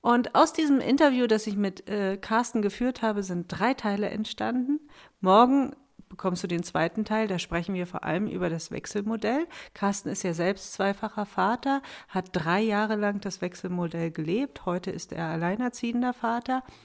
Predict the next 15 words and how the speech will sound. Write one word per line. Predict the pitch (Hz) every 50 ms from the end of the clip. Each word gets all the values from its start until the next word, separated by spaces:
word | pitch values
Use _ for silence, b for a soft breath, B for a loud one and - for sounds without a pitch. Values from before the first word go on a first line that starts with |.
| B
Und | - 254 262 247 -
er | 247 262 247
gibt | 277 262 - - -
dir | 269 262 262 262 -
zehn | - - - - 277 269 285 302 294 285 254
wertvolle | 214 214 226 233 226 - 262 247 226 220 214
Tipps | - - 214 - - -
mit | 240 233 233 -
an | - 214 214
die | 214 220 202
Hand, | 214 214 214 208 - -
ja, | 196 202 196 196
wie | - 214 226 240
das | 233 240 233 233 -
Wechselmodell | - 190 190 - - 220 208 208 208 202 185 185 185 185 190 190 202